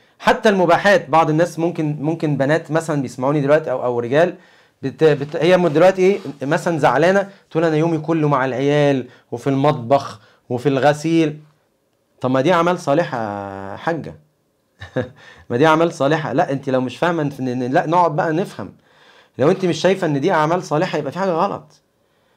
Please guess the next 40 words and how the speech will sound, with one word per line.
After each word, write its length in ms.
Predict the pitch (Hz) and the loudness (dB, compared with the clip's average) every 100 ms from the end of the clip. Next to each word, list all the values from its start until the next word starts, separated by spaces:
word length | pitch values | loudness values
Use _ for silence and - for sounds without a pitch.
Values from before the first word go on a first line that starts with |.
| _ _ - | _ _ 0
هو 60 | 147 | 2
أنا 100 | 170 | 4
بقول 260 | 165 190 | 4 4
لك 180 | 190 - | 0 -2
هنقعد، 260 | 160 180 156 | 0 0 0
هنقعد 260 | 156 165 160 | 0 0 -2
طول 160 | 175 | -4
النهار 300 | 165 160 160 | -4 0 0
نصلي؟ 460 | 170 147 170 170 165 _ - | -2 -4 -4 -4 -10 _ -12
ما 100 | 117 | -8
أكيد 180 | 151 190 | -6 -6
مش 180 | 170 | -4
هيحصل 280 | 180 185 147 | -6 -6 -8
كده. 300 | - 190 - _ _ - _ 131 | -6 -6 -8 _ _ -20 _ 0
احنا 120 | 165 | 2
بنقول 200 | 190 233 | 4 6
إيه 80 | 214 | 6
هو، 280 | 226 240 233 | 8 6 4
إيه 120 | 214 | 4
هو 160 | 233 240 | 6 6
ال-، 160 | 220 202 | 4 0
إيه 100 | 208 | 2
هو 140 | 220 | 4
الحاجة 360 | 208 156 170 139 | 2 2 0 0
اللي 180 | 143 190 | 2 2
أنا 160 | 190 | 4
لو 240 | 160 147 - | 4 2 -2
شغلت 360 | 139 170 196 | 0 2 2
بيها 160 | 190 190 | 0 -2
حياتي 320 | 180 202 - | 0 -2 -2
أبقى 160 | - 143 | -4 -6
في 60 | |
التمام؟ 460 | 151 - 131 104 - _ _ _ _ _ | -6 -4 -4 -6 -10 _ _ _ _ _
ح-، 160 | - - - | -12 -10 -2
حاجة 240 | 190 214 | 2 4
من 80 | 196 | 4
الاتنين، 480 | 151 139 127 85 76 _ _ _ - | 2 0 -4 -10 -12 _ _ _ 2
إما 240 | 233 214 | 4 6
عبادة 440 | 185 156 170 180 147 | 6 4 4 4 4
صريحة، 580 | - 135 160 196 196 | 2 2 2 0 -2